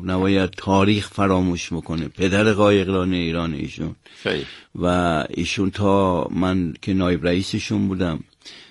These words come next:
Speaker 1: و حتی، اه، در یه زمانی که برادر بسیار خوبم من که من برای ایشونم فوق‌العاده احترام قائلم، جناب آقای ناصرخان طالبی که معرف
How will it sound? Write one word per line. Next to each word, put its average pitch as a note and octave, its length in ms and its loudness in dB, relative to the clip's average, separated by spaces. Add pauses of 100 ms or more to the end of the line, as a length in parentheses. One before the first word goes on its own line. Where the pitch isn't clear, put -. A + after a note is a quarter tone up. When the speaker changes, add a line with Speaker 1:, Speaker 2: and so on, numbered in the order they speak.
(240)
Speaker 1:
و E2 160 -4
حتی، F#2 240 -2
اه، F2 840 -2
در F2+ 220 0
یه F#2+ 120 4
زمانی F2+ 540 2
که F2 480 -2
برادر F2 400 0
بسیار G#2 640 4
خوبم G2 520 0
من F2 200 -2
که F2 140 -4
من E2+ 220 2
برای E2+ 260 2
ایشونم G#2 420 0
فوق‌العاده G2+ 600 2
احترام F2+ 460 0
قائلم، E2+ 460 0
جناب E2+ 180 -2
آقای F2 160 2
ناصرخان F2 680 0
طالبی E2+ 580 2
که F#2 120 -4
معرف D#2+ 360 -2